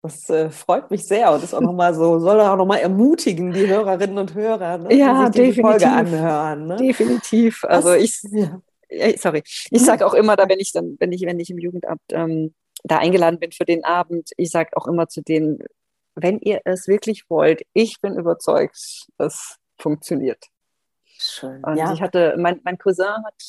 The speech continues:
Speaker 2: ähm, auch seit einigen Jahren versucht, ein, ein Kind anzunehmen. Und da bin ich jetzt das erste Mal, das lief jetzt, das hat echt lange gedauert und es hat nicht geklappt. Und ich dachte, "Das kann doch nicht sein. Ich bin so sicher, dass, dass das klappen muss. Die wollen es unbedingt, die sind auch bei
Speaker 1: Ja.
Speaker 2: verschiedenen Vermittlungsstellen, aber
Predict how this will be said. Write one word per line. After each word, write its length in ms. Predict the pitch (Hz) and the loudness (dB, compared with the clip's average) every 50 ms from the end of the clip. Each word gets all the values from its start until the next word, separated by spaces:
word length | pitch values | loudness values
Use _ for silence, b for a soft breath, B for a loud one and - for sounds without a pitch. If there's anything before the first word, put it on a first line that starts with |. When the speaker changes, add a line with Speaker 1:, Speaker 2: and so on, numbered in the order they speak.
| - - | -8 -6
Speaker 2:
ähm, 220 | 165 175 175 165 | -4 -4 -4 -4
auch 160 | - 175 190 - | -4 -6 -6 -6
seit 180 | _ 202 190 - - 185 - _ _ _ | _ -10 -10 -10 -14 -20 -20 _ _ _
einigen 320 | - 185 185 190 190 185 185 | -10 -8 -8 -8 -6 -4 -4
Jahren 180 | 180 185 190 | -4 -4 -6
versucht, 420 | - - 185 190 196 196 - _ - | -8 -10 -8 -6 -6 -8 -8 _ -14
ein, 180 | 190 185 185 - | -14 -14 -12 -14
ein 120 | 185 185 - | -14 -14 -8
Kind 240 | - 208 196 190 - | -6 -6 -4 -4 -6
anzunehmen. 640 | 180 190 - - - 190 190 190 190 190 196 190 | -6 -6 -8 -8 -8 -6 -2 -2 0 0 0 0
Und 140 | - 180 - B B B B B B B B B B _ _ | -2 -4 -6 B B B B B B B B B B _ _
da 120 | - 196 202 | 0 2 4
bin 100 | 240 240 | 6 4
ich 80 | 214 | 4
jetzt 140 | 226 233 - | 4 2 0
das 100 | 220 196 | 0 2
erste 280 | 196 226 247 - - 208 | 2 2 2 0 -2 -2
Mal, 320 | 208 214 214 214 214 208 | 0 2 4 4 4 4
das 160 | 196 202 - - | 2 0 -2 -4
lief 200 | 196 247 226 - | -6 -6 -4 -4
jetzt, 220 | 233 202 - - | -4 -4 -4 -8
das 100 | 202 185 - | -12 -10 -10
hat 100 | 208 196 - | -12 -10 -6
echt 220 | - - 220 - - | -4 -4 -4 -4 -4
lange 220 | 214 208 214 208 | -4 -4 -2 -4
gedauert 380 | 196 185 196 190 185 180 165 165 | -2 0 2 2 4 4 2 2
und 60 | 170 | -2
es 100 | 185 - | -6 -8
hat 100 | 190 - - _ _ _ _ | -12 -12 -12 _ _ _ _
nicht 280 | - 196 202 190 - | -12 -12 -12 -10 -8
geklappt. 420 | - 202 - - 208 190 190 _ - | -8 -8 -6 -4 -6 -6 -6 _ -14
Und 40 | 165 | -14
ich 60 | - | -12
dachte, 180 | - 170 - - | -14 -14 -16 -16
"Das 140 | - 147 - | -20 -20 -20
kann 140 | - - 262 | -18 -16 -14
doch 60 | 302 - | -12 -12
nicht 120 | - 175 | -12 -8
sein. 220 | 247 294 - - b b b b b _ | -6 -6 -6 -6 b b b b b _
Ich 140 | - - - | -20 -10 -8
bin 140 | - 196 220 | -6 -6 -4
so 120 | 214 220 214 | -4 -4 -4
sicher, 280 | 233 254 - 254 240 | -4 -4 -4 -4 -2
dass, 460 | 220 208 202 - - - - - - - - 50 50 - _ _ - - _ _ | -2 -2 -2 -4 -6 -10 -10 -12 -12 -14 -16 -18 -20 -20 _ _ -20 -20 _ _
dass 120 | 220 - | -6 -2
das 160 | - 214 - | -2 -2 -2
klappen 280 | - 208 196 - 185 170 | -2 -4 -4 -2 -2 -2
muss. 120 | 160 170 | -2 -4
Die 160 | - - 180 196 | -4 -4 -2 0
wollen 180 | 240 262 254 | 2 2 2
es 100 | 226 - | 2 2
unbedingt, 440 | - 214 202 208 196 208 202 190 - | 0 0 0 -2 -2 -2 -4 -4 -4
die 80 | 190 190 | -6 -6
sind 140 | 190 - | -4 -4
auch 100 | - - | -4 -4
bei 80 | 208 202 | -2 -4
Speaker 1:
Ja. 60 | 220 | -4
Speaker 2:
verschiedenen 500 | 214 - 214 - - 220 202 202 196 196 | -4 -4 -6 -6 -6 -6 -6 -6 -10 -14
Vermittlungsstellen, 840 | - - 202 202 196 - 190 190 185 - - - 202 190 190 185 - | -12 -8 -8 -8 -8 -8 -10 -14 -14 -16 -10 -6 -4 -4 -4 -4 -4
aber 240 | - 170 170 160 | -4 -2 -2 -2